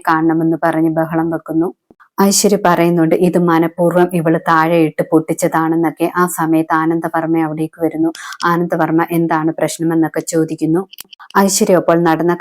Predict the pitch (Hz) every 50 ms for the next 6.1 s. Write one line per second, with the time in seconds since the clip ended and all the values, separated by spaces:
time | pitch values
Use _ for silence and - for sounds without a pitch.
0 | 180 160 160 160 165 170 170 165 160 151 156 160 160 160 170 160 160 160 160 160
1 | 165 160 151 151 151 165 180 - _ _ _ _ _ _ _ _ _ _ 202 202
2 | 214 208 214 208 214 190 190 170 165 170 170 165 160 - 170 165 160 165 170 165
3 | 165 160 165 165 165 160 165 165 170 - - 175 175 175 175 165 170 170 - 170
4 | 160 160 - - 170 165 160 160 - 170 165 160 160 160 165 165 - 180 165 170
5 | 156 - 180 165 165 170 170 165 170 170 160 160 170 160 - 165 160 160 160 160
6 | 160 170